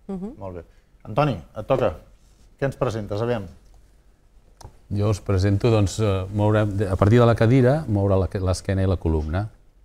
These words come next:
Speaker 2: Mhm.
Speaker 3: Eh?
Speaker 2: O sigui, aquest exercici el podem fer tranquil·lament
Speaker 3: Podem fer
Speaker 2: sentats.
Speaker 3: asseguts a la cadira, sí.
Speaker 2: Asseguts, sí.
Speaker 3: Sí, el primer, doncs, primer prendrem consciència de la posició asseguda. O sigui, els
Speaker 2: Quan diem
Speaker 3: peus
Speaker 2: consciència de la posició, vol dir esquena
Speaker 3: Vol
Speaker 2: recta.
Speaker 3: dir els peus al terra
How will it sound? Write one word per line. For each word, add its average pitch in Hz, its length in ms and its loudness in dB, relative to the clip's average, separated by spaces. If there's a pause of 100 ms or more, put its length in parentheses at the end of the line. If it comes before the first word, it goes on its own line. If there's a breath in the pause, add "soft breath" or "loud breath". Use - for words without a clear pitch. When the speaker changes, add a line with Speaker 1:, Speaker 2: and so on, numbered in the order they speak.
Speaker 2:
Mhm. 110 100 -18 (240)
Speaker 3:
Eh? 101 200 -6
Speaker 2:
O - 40 -20
sigui, 123 160 -2
aquest 120 200 -2
exercici 147 360 -2
el 139 60 -6
podem 123 180 -4
fer 139 260 0
tranquil·lament 123 420 -4
Speaker 3:
Podem 101 100 2
fer 113 120 2
Speaker 2:
sentats. - 260 -2
Speaker 3:
asseguts 101 300 0
a 98 40 -2
la 92 120 -2
cadira, 82 340 -2
sí. - 180 -6
Speaker 2:
Asseguts, 87 360 -8
sí. 120 60 -12
Speaker 3:
Sí, 85 260 -4
el 90 120 -10
primer, 98 360 0 (300)
doncs, 90 180 -4
primer 95 360 0 (720 soft breath)
prendrem 95 300 2 (180)
consciència 90 500 -2
de 90 60 0
la 87 80 -2
posició 82 600 -6 (160)
asseguda. 82 640 -6
O - 40 -18
sigui, 82 200 -6
els 78 80 -10 (160)
Speaker 2:
Quan 120 120 0
diem 92 140 4
Speaker 3:
peus 135 40 -6
Speaker 2:
consciència 147 420 -2
de 135 60 2
la 135 80 2
posició, 143 460 -2
vol 131 160 0
dir 160 180 0
esquena 117 360 -4
Speaker 3:
Vol 104 260 4
Speaker 2:
recta. 104 80 4
Speaker 3:
dir 87 220 4 (140)
els 92 220 2
peus 104 360 4
al 90 160 2
terra 120 380 0